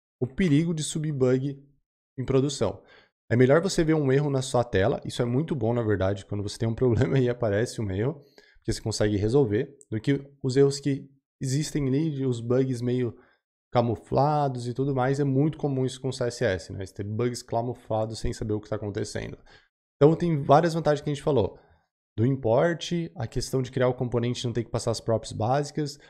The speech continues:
a forma de você reutilizar componentes dentro de outros componentes.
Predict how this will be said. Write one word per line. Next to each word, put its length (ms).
a 60
forma 320
de 80
você 560
reutilizar 640
componentes 640
dentro 320
de 100
outros 220
componentes. 840